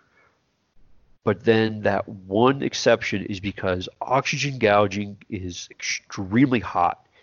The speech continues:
and that goes back to the changing of our microstructure. So that's, uh, I think, uh, I think that's all we need to really say about that one, Gary, unless you got some, uh, words of wisdom on that one.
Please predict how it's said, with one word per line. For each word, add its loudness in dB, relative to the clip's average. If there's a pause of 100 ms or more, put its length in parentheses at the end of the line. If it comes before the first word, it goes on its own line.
(580)
and -6
that 2
goes 4
back 2
to -12
the -14
changing -4
of -4
our 2
microstructure. -6 (340)
So -2
that's, 2
uh, 4 (480)
I -6
think, -2
uh, 2
I -12
think -8
that's 0
all 4
we -2
need -4
to -4
really -2
say 0
about 0
that 4
one, -4
Gary, -4
unless -4
you -6
got 0
some, -4
uh, -2
words 0
of 0
wisdom 0
on -4
that -4
one. -6